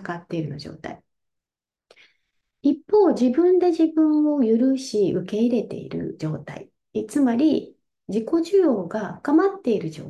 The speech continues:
態。ね。インナーチャイルドとインナーペアレントが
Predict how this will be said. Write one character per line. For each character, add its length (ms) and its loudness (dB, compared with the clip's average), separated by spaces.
態。 220 -20
ね。 200 -2
イ 140 4
ン 140 6
ナ 240 4
ー 40 -4
チ 120 -6
ャ 100 0
イ 60 0
ル 80 -2
ド 140 -6
と 280 0
イ 140 2
ン 140 4
ナ 220 0
ー 20 -10
ペ 220 -6
ア 100 -8
レ 100 -10
ン 120 -12
ト 120 -10
が 180 -10